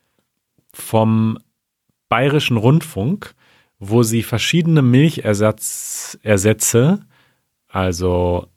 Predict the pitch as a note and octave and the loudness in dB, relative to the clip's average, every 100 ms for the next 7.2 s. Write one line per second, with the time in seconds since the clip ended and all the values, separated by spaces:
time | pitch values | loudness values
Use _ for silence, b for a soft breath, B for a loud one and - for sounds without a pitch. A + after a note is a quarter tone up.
0 | _ _ _ - A2 A2+ - A2 G#2+ G#2 | _ _ _ -6 -2 -2 0 2 2 2
1 | G2 G#2 G2 G2 A2 G#2+ G#2+ G2+ G2+ G2+ | 0 -4 -2 2 2 0 -2 0 2 0
2 | F#2 - - _ - F#2+ F#2 G#2 A2+ A2 | -4 -10 -20 _ -14 -6 0 2 4 4
3 | G#2 G#2 G2+ G2+ G2 - F#2+ A2 A2 G#2+ | 4 4 4 2 0 -2 2 2 4 2
4 | G#2 G#2 A#2 - - G#2+ F#2+ F#2+ F#2+ F2+ | 4 2 0 -4 -4 -2 -2 -2 -2 -4
5 | F#2 F2 F#2 A2+ A2+ F2 F#2+ D3 B B | -6 -2 2 2 0 -6 -4 -6 B B
6 | B B G#2 G2+ - C#3 D#3 D3+ C3+ C3+ | B B -4 -2 0 0 2 2 4 4
7 | C3+ - | 2 -4